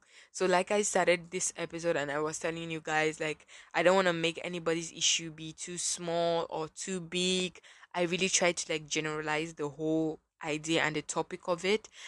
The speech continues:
And I really do pray that in one way or the other, it has blessed you or you've learned something. I laughed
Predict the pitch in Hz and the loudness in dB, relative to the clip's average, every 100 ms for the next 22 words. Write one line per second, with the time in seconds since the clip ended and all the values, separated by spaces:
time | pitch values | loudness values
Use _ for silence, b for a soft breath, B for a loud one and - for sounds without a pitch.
0 | B 165 170 175 180 185 170 175 - 170 | B 0 2 4 2 0 0 -2 -2 -4
1 | 165 160 160 _ _ _ _ 175 175 185 | 0 0 0 _ _ _ _ -6 0 4
2 | 233 233 - 160 185 170 - 170 170 165 | 6 4 2 0 2 0 0 -2 -2 2
3 | 160 165 - _ 170 185 - - 165 170 | 0 0 -10 _ -4 -2 -2 -6 -6 -8
4 | 175 180 190 214 240 - 165 165 147 147 | -8 -2 2 4 2 0 -4 -8 -16 -18
5 | - b b b 170 170 185 - | -20 b b b 4 8 8 6